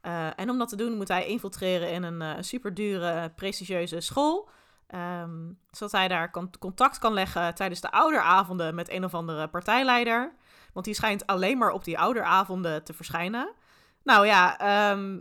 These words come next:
dat is allemaal leuk en aardig. Maar Twilight is een alleenstaande vent.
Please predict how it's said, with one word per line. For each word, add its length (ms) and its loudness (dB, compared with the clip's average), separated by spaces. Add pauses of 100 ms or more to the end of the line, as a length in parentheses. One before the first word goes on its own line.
dat 140 -8
is 80 -6
allemaal 180 0
leuk 140 0
en 80 -4
aardig. 480 0
Maar 360 0
Twilight 560 0
is 340 -8
een 260 -6
alleenstaande 640 -2
vent. 540 -4